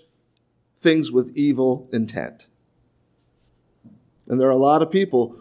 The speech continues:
who will speak the Lord's name to try to hide and manipulate by the use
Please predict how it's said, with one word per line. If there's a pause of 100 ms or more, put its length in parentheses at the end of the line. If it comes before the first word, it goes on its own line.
(160)
who
will
speak
the
Lord's
name (200)
to
try
to
hide (460)
and
manipulate (480)
by
the
use